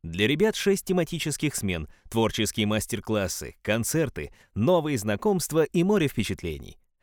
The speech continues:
Запись по телефону двести пять одиннадцать восемнадцать. умка кэмп точка ру. Долгожданные летние каникулы.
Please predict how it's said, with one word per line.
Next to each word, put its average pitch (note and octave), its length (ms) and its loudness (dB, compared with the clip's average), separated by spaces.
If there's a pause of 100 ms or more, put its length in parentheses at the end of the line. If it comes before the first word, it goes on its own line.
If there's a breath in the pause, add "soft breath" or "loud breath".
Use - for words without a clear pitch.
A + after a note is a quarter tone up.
(160 loud breath)
Запись F#2 420 -2
по G#2 120 -4
телефону F#2 540 -2 (120)
двести F#2+ 440 -2
пять E3 360 -2
одиннадцать D#3+ 720 -2
восемнадцать. F2+ 840 -4 (360)
умка A#2 440 0
кэмп F3 360 -2 (200)
точка F3+ 380 0
ру. A1 200 -16 (1700)
Долгожданные E3+ 1040 2
летние D#3 640 0
каникулы. A2 680 -2